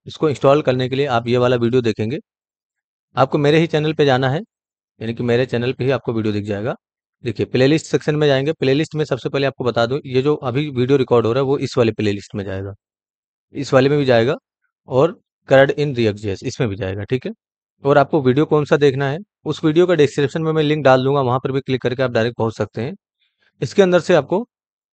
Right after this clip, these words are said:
ये वाला वीडियो देखना है, क्योंकि आपको जो है करना क्या है, MongoDB कंपास को डाउनलोड करना है। तो ये वाला जो वीडियो आपका चैप्टर फ़ाइव, इसके अंदर से देखेंगे।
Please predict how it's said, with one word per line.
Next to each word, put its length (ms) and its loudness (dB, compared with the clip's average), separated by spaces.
ये 160 2
वाला 200 6
वीडियो 300 2
देखना 220 -2
है, 60 -2
क्योंकि 280 -4
आपको 340 0
जो 120 0
है 80 -2
करना 300 -2
क्या 180 -4
है, 140 -6
MongoDB 420 0
कंपास 420 -2
को 80 -4
डाउनलोड 400 0
करना 240 -8
है। 120 -10
तो 60 -2
ये 160 2
वाला 200 4
जो 140 0
वीडियो 280 0
आपका 260 -2
चैप्टर 320 0
फ़ाइव, 240 0
इसके 200 -2
अंदर 140 2
से 120 0
देखेंगे। 360 -2